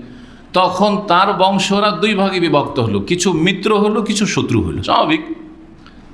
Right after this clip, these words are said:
হ্যাঁ, কিছু দোস্ত হলো, কিছু দুশ্মন হলো। এখানে জেনে রাখা ভালো, হয়তো আমাদের আলোচনাতে আসবে, আর না আসলে এখানে বলে দিলাম।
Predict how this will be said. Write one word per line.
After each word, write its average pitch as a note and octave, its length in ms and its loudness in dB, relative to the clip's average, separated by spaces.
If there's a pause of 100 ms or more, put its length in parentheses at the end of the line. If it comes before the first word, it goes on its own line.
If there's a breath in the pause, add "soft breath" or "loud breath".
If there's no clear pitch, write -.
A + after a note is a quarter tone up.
(100)
হ্যাঁ, C3+ 220 2 (840)
কিছু D#3+ 220 0
দোস্ত D3 340 2
হলো, F#3 240 2
কিছু F#3 540 0 (300)
দুশ্মন F#3+ 420 0
হলো। A#2+ 360 -2 (840 loud breath)
এখানে E3+ 260 2
জেনে F#3+ 240 2
রাখা F#3 240 2
ভালো, B2 260 2
হয়তো C#3 260 0
আমাদের C#3 240 0
আলোচনাতে C3 500 -2
আসবে, A#2+ 340 0
আর B2+ 100 2
না C3 120 0
আসলে B2 320 0
এখানে A#2+ 240 -2
বলে A#2+ 200 -2
দিলাম। G2+ 260 0